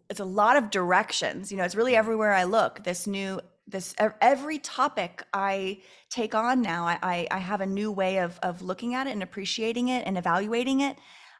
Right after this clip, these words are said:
Speaker 1: uh, that was, that is really different than where I was pre-twenty twenty. So there was, I was, you know, kind of an always <laughs> a curious soul. Then my curiosity kind of got hijacked, um, by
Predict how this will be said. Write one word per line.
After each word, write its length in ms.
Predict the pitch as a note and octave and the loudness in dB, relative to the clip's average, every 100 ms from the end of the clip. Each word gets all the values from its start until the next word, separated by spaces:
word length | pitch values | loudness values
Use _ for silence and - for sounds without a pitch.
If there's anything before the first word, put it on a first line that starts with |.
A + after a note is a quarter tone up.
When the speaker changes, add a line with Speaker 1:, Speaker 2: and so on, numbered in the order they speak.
| - | -12
Speaker 1:
uh, 240 | F#3+ F#3 | -10 -6
that 180 | G3+ - | -4 -2
was, 200 | G3+ F#3+ | -4 -6
that 160 | - G3+ | -2 -2
is 160 | F#3 | -2
really 180 | F#3+ A3 | -2 0
different 400 | G#3 G#3 A#3 F#3+ | -2 -4 -4 -6
than 360 | G3 F#3 F#3 F#3 _ _ - _ _ _ _ _ | -4 -4 -4 -10 _ _ -20 _ _ _ _ _
where 300 | G#3 G#3+ A3 | -2 4 6
I 100 | G3+ | 6
was 560 | G3 F#3+ F3+ F#3 F#3+ - - | 6 4 4 0 -6 -14 -10
pre-twenty 380 | A3 G3+ F3 | -8 -8 -8
twenty. 360 | - - D3+ F3 | -8 -8 -6 -6
So 220 | - F#3 | -4 -4
there 220 | F3+ F#3 | -4 -4
was, 380 | F#3 F#3 - - _ _ _ - | -4 -6 -8 -12 _ _ _ -8
I 80 | |
was, 240 | G3+ G3+ - - | -6 -6 -8 -4
you 100 | A3+ | -2
know, 100 | E3+ | 0
kind 160 | C#4 | 2
of 40 | C4+ | 4
an 80 | C4+ | 6
always 380 | C#4+ D#4 D#4+ - C4+ | 6 4 0 -6 -10
<laughs> 160 | C#4+ C#4+ | -8 -2
a 120 | B3+ | -2
curious 560 | - - C#4 D4 D#4 | -2 -4 0 0 0
soul. 440 | - C4 B3 B3 B3+ - - - | 0 0 2 2 0 -10 -20 -12
Then 120 | - A#3 | -2 -2
my 100 | A3 | 0
curiosity 480 | C4+ B3+ C4 C4 | 0 2 2 -2
kind 160 | B3+ B3+ | -6 -4
of 80 | A#3+ | -2
got 140 | A#3+ | -2
hijacked, 720 | - A#3 A3+ A#3+ A3+ B3+ - - _ - - | 0 -2 -2 -2 -2 -4 -10 -12 _ -20 -8
um, 640 | G#3 G3+ G3 G3 G3 F#3 - | -2 0 0 0 -4 -4 -6
by 680 | - G#3+ G3+ G#3 G3+ G3 G#3 | -2 0 2 2 0 -4 -12